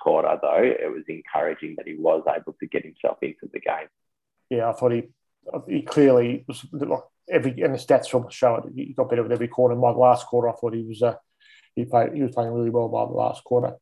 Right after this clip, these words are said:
Speaker 2: Another player who I think is slowly finding to find, he slowly getting his niche, finding his role in the side after a slow start to the season is Lachie Bramble. Darren, he had fourteen disposals,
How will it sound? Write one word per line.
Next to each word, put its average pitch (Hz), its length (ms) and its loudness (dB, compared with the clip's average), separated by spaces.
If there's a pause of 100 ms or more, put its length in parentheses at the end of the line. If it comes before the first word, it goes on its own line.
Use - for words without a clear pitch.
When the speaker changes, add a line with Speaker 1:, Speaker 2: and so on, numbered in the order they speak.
(400)
Speaker 2:
Another 156 200 6
player 160 280 10
who 160 140 10
I 147 60 8
think 160 200 0
is - 140 -10
slowly 156 240 8
finding 151 320 0
to 139 80 -18 (100)
find, 147 240 2
he 139 180 -10 (140)
slowly 175 320 -2
getting 147 180 -4
his 127 100 -8
niche, 151 440 -2 (400)
finding 147 220 -2
his 127 80 -8
role 139 320 2
in 135 60 -6
the 131 60 -10
side 160 340 -2
after - 200 -6
a - 40 -18
slow 135 260 0
start - 340 -6
to - 160 -10
the 135 60 -2
season 123 220 -6
is 123 120 -10 (800)
Lachie 156 340 4
Bramble. 170 680 6
Darren, 202 320 8
he 175 80 2
had - 160 0
fourteen 160 340 4
disposals, 135 680 0